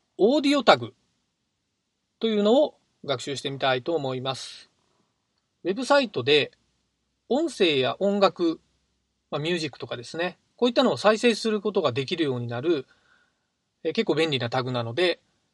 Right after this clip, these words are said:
これはですね、エイチティーエムエルファイブから加わったタグになります。エイチティーエムエル四以前では、エンベッドタグとか、まあ、他のですね、タグを使って音声再生をするっていうことはできたんですけど、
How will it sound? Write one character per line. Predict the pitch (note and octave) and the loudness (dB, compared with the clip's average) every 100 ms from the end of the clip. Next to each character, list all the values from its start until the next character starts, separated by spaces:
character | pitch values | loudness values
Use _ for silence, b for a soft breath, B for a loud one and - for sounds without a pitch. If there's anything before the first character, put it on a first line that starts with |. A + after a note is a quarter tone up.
| _ _ | _ _
こ | F#3+ | 2
れ | |
は | A3+ | 4
で | G#3 D3+ | 4 0
す | D3+ | -4
ね、 | C#3 B2+ | -6 -4
エ | D#3 | -6
イ | |
チ | - | -2
テ | B3+ | -2
ィ | |
ー | |
エ | |
ム | C4 | 0
エ | B3+ | 2
ル | |
フ | B3+ | 4
ァ | C4+ | 2
イ | |
ブ | F#3 | 2
か | A3 | 0
ら | G#3+ | 0
加 | - | 2
わ | D3+ C3+ C3 | 2 2 0
っ | |
た | - B2+ B2 _ - | 0 -2 -2 _ -6
タ | C3+ | -4
グ | C3 | -4
に | B2 | -6
な | A#2 | -8
り | |
ま | A2 A2 | -10 -18
す。 | - - _ _ _ _ _ _ _ _ - | -20 -20 _ _ _ _ _ _ _ _ -10
エ | F#3+ | -8
イ | |
チ | - | -4
テ | C4+ | -2
ィ | |
ー | C4+ | 0
エ | |
ム | C4 | 0
エ | C4+ | -2
ル | A#3 D#3+ B2+ - _ _ | 0 -2 -4 -12 _ _
四 | G3+ B3 B3 F#3+ _ _ _ _ _ | -2 0 0 -4 _ _ _ _ _
以 | - A#3+ | -4 0
前 | B3+ F#3 | 0 0
で | D#3+ | 0
は、 | F#3+ B3+ - _ _ _ | 2 2 0 _ _ _
エ | G#3 | 0
ン | B3 C4+ | 0 0
ベ | |
ッ | C4 | -6
ド | C4+ | 0
タ | B3 | 0
グ | D3 | 0
と | A#2+ | -4
か、 | A2+ A#2+ - _ _ _ | -6 -6 -8 _ _ _
ま | E3+ | -6
あ、 | |
他 | E3+ A#3+ | 0 2
の | B3+ C4 B3+ | 2 2 2
で | G3+ | 2
す | C3+ C3 | -2 -4
ね、 | C#3+ C3+ B2 _ _ _ - | -4 -4 -6 _ _ _ -6
タ | D3 | -4
グ | D3+ | -2
を | D#3 | -6
使 | - E3 | -2 0
っ | D#3 | 0
て | _ G#3+ G3 - | _ 4 4 2
音 | D#3 D#3+ | -4 -4
声 | E3 D3+ | -2 0
再 | E3+ E3 | 0 0
生 | D3 B2+ | -2 -4
を | |
す | A#2 D3 | -4 -6
る | D3 D3 - | -6 -8 -10
っ | |
て | C#3+ | -8
い | |
う | C3 | -6
こ | |
と | C3 | -4
は | B2 | -4
で | D#3 | -4
き | - | -6
た | B2+ | -10
ん | |
で | A#2+ | -10
す | A2+ | -10
け | D3 | 0
ど、 | G3+ F#3 | 4 4